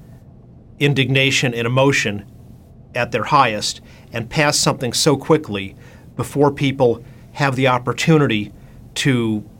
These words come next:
consider what's really being done, to exploit and inflame hysteria rather than to have a constructive discussion to reasonable laws. And it led to the mass confiscation of firearms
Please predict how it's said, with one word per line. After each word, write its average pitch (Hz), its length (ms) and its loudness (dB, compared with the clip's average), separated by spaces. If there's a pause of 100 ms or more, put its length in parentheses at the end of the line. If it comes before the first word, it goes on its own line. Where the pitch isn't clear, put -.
(580)
consider 131 540 2 (180)
what's 123 320 -2
really 120 200 2
being 110 360 -4
done, 104 380 -4 (560)
to 120 320 -2
exploit 131 640 2
and 113 100 0
inflame 110 600 -2 (240)
hysteria 110 640 -2
rather 110 340 -2
than 107 180 -6
to 107 80 -6
have 110 240 -4
a 101 240 -8 (280)
constructive - 880 -4
discussion 107 600 -4
to 104 420 -6 (380)
reasonable 117 480 -2
laws. 107 340 0 (240)
And 139 140 0
it 139 60 0
led 160 200 4
to 160 80 -2
the 135 80 0
mass 135 280 2
confiscation 127 680 -2
of 110 60 -10
firearms 113 560 0